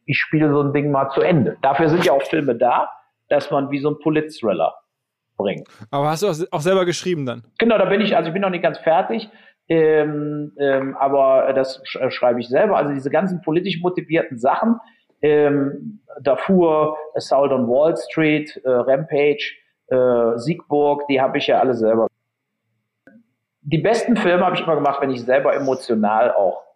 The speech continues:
Speaker 1: dahinter stehe. Und das kann ich nur bei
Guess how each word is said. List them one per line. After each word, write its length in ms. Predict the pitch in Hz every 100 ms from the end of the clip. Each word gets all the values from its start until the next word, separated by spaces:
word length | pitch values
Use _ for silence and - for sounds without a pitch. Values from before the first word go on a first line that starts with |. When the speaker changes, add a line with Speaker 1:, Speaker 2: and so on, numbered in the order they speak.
| -
Speaker 1:
dahinter 580 | 104 117 120 104 85 - _ _ -
stehe. 420 | - 95 78 - - - - -
Und 240 | 127 123
das 160 | 127 -
kann 200 | 147 160
ich 180 | 147 -
nur 460 | 151 180 180 -
bei 500 | 139 117 120 127 127